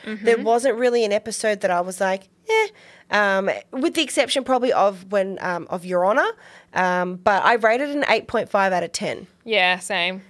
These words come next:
Speaker 2: Yeah, I went quite high, I think, because I also hadn't watched it in a while.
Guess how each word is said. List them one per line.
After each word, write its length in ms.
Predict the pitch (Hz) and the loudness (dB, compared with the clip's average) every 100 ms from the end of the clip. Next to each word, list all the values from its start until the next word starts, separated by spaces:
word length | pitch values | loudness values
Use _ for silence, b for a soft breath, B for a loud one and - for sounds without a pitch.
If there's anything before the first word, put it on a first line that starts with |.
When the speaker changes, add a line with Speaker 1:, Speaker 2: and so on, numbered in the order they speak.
| - | -4
Speaker 2:
Yeah, 300 | 208 202 190 - | 2 4 2 4
I 80 | 226 | 4
went 200 | 254 - | 4 2
quite 220 | 302 247 | 0 0
high, 200 | 233 240 | 0 0
I 40 | |
think, 240 | 233 214 - | 0 -4 -6
because 260 | 214 214 | -8 -4
I 120 | 208 196 | 0 0
also 120 | 214 | -2
hadn't 300 | 208 196 175 | -6 -8 -4
watched 300 | 170 - - | -4 -4 -8
it 80 | 247 | -6
in 100 | 302 | 0
a 80 | 311 | 0
while. 460 | 311 330 359 392 | 2 2 0 -4